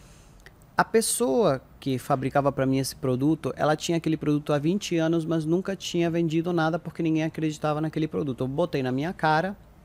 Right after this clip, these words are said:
a gente ve-, a gente ganhou tanto dinheiro com aquele produto. Pois uma hora, olha o que a pessoa fez. Montou o próprio e-commerce, roubou o meu gestor de tráfego, pegou os meus vídeos de toda a minha trajetória e começou a vender de maneira independente com a marca dela.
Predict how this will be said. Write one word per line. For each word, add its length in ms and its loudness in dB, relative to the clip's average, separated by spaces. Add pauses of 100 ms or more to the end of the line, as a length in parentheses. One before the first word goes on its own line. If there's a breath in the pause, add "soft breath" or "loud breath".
(160)
a 60 -8
gente 260 -4
ve-, 180 -6 (160)
a 80 -10
gente 220 -6
ganhou 260 0 (120)
tanto 260 -2
dinheiro 260 -4
com 120 -8
aquele 180 -6
produto. 480 -6 (720 loud breath)
Pois 160 -2
uma 240 2
hora, 220 4
olha 120 2
o 40 -6
que 80 -2
a 20 0
pessoa 260 -6
fez. 460 -4 (640)
Montou 380 0
o 40 2
próprio 380 -2
e-commerce, 720 -2 (260)
roubou 560 6
o 40 4
meu 240 2
gestor 420 0
de 140 -4
tráfego, 640 -2 (320)
pegou 300 6
os 140 4
meus 240 4
vídeos 440 0
de 80 -4
toda 380 0
a 20 4
minha 180 4
trajetória 760 0
e 80 -4
começou 380 -2
a 40 2
vender 500 -2
de 120 -4
maneira 340 2
independente 520 0
com 80 -6
a 80 -2
marca 320 -4
dela. 320 -6